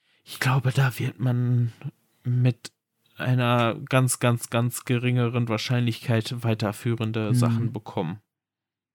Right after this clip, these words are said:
Speaker 1: Also eher, eher hin zur Tendenz, äh, dass da nichts kommt.
Speaker 2: Hm.
Speaker 1: Ja.
Speaker 2: Ähm, ansonsten hab ich noch eine Frage von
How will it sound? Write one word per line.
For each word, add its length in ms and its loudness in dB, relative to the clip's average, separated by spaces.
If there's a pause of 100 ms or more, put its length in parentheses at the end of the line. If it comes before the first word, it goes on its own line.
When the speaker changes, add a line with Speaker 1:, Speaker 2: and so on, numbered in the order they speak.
(800)
Speaker 1:
Also 540 -4 (280)
eher, 480 8
eher 240 6
hin 200 4
zur 200 -4
Tendenz, 640 -2
äh, 240 2
dass 200 -4
da 120 0
nichts 320 -4
kommt. 260 2
Speaker 2:
Hm. 180 -4 (1800)
Speaker 1:
Ja. 500 4
Speaker 2:
Ähm, 320 4
ansonsten 1400 2 (680)
hab 340 -2
ich 340 -2
noch 600 0
eine 300 2
Frage 1120 -4
von 1300 -2